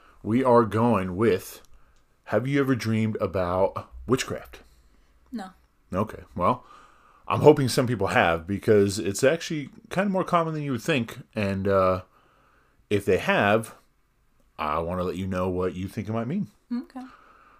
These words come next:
Speaker 1: A person dreaming of witchcraft could signify that witchcraft is actually the right path that your life should be on.
Speaker 2: Oh.
Speaker 1: Like, that's, that's where it comes from.
Speaker 2: Okay.
Speaker 1: A person, uh,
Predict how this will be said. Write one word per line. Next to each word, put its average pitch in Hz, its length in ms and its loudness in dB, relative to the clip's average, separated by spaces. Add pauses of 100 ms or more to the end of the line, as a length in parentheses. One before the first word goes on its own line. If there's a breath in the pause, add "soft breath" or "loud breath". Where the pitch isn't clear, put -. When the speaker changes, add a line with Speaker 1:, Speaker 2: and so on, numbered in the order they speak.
Speaker 1:
A - 60 -2
person 175 320 4
dreaming 165 240 0
of 117 140 0
witchcraft 101 580 2
could - 160 -4
signify 107 320 0
that 90 120 2
witchcraft 123 540 2
is 90 140 -6
actually 110 280 -2
the 95 80 -2
right 104 220 2
path 107 360 -2
that 92 80 -8
your 87 180 -6
life 95 240 -2
should 113 140 -6
be 135 120 -6
on. 127 180 -12 (280)
Speaker 2:
Oh. 285 160 -14 (100)
Speaker 1:
Like, 82 180 -10
that's, - 340 0
that's 82 200 -6
where 92 120 -4
it 85 40 -8
comes 120 180 -4
from. 78 260 -8 (180)
Speaker 2:
Okay. 240 440 -10 (1160 loud breath)
Speaker 1:
A 101 80 -2
person, 143 480 2
uh, 92 360 4